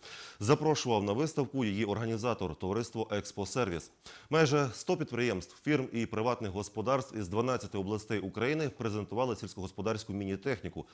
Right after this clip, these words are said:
обладнання, найновіші наукові розробки, різноманітний асортимент саджанців та насіння. Зрештою, обмінялися досвідом.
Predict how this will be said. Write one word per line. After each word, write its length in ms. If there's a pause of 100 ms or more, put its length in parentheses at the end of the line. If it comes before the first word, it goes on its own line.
обладнання, 560 (220)
найновіші 540
наукові 380
розробки, 540 (160)
різноманітний 600
асортимент 600
саджанців 580
та 200
насіння. 180 (680)
Зрештою, 380
обмінялися 540
досвідом. 400